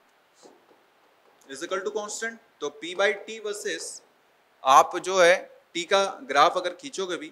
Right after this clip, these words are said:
तो ये तो जो है pressure उसी रेशियो में बढ़ता जाएगा, ठीक है, temperature बढ़ाओगे तो P by T क्या रेशियो रहेगा, Constant ही रहेगा।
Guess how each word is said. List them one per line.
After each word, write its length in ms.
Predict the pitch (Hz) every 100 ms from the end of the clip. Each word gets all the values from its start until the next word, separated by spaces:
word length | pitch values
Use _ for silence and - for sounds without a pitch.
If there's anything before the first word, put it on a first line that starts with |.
| _ _ _ _ _ _ _ 123
तो 120 | 120
ये 160 | 120 143
तो 160 | 156 180 - _ - _
जो 100 | 131
है 80 | 143
pressure 320 | 143 143 175
उसी 200 | 170 160
रेशियो 260 | 170 165 175
में 80 | 175
बढ़ता 240 | 160 170
जाएगा, 320 | 175 170 190 - - _ _ _
ठीक 140 | 147
है, 100 | 175 139 - _ -
temperature 340 | 123 160 160
बढ़ाओगे 360 | 160 160 160 175 - _
तो 80 | 139 131 127 -
P 100 | 185
by 140 | 196 202
T 180 | - 208 202
क्या 180 | 190 185 180 -
रेशियो 340 | 147 156 185 180
रहेगा, 300 | 165 170 190 202 _
Constant 400 | 139 147 - 160 170
ही 60 |
रहेगा। 280 | 160 156